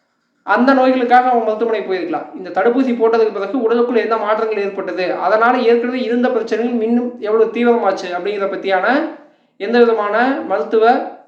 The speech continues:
தகவல்களும் அரசிடமோ அல்லது அவங்க வசிக்கிற இடத்தை சேர்ந்த ஆரம்ப சுகாதார நிலையத்திடமோ இல்ல. இந்த சூழ்நிலையில இந்தியாவுல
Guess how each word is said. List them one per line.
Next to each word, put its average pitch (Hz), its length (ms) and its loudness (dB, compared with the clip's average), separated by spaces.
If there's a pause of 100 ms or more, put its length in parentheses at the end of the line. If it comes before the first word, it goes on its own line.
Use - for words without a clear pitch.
(800)
தகவல்களும் 226 800 0
அரசிடமோ 226 800 0 (460)
அல்லது 226 420 0
அவங்க 214 260 0
வசிக்கிற 226 380 -2
இடத்தை 226 240 -2
சேர்ந்த 214 760 -2
ஆரம்ப 220 300 0
சுகாதார 196 380 -2
நிலையத்திடமோ 185 520 -4
இல்ல. 196 520 -8 (800)
இந்த 226 220 0
சூழ்நிலையில 226 760 2 (1800)
இந்தியாவுல 226 800 4